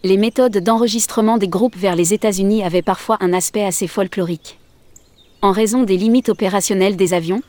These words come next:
il fallait peser chaque client pour avoir une indication précise du poids transporté dans l'appareil. Je vous laisse imaginer ce moment qui se transformait souvent en une forme de happening ludique auquel tous les participants se prêtaient de bonne humeur.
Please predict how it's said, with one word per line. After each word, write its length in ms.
il 120
fallait 280
peser 260
chaque 260
client 320
pour 200
avoir 240
une 100
indication 540
précise 420
du 140
poids 160
transporté 500
dans 80
l'appareil. 560
Je 160
vous 100
laisse 220
imaginer 440
ce 140
moment 300
qui 140
se 100
transformait 580
souvent 380
en 100
une 140
forme 300
de 160
happening 440
ludique 380
auquel 260
tous 220
les 100
participants 640
se 140
prêtaient 280
de 100
bonne 220
humeur. 420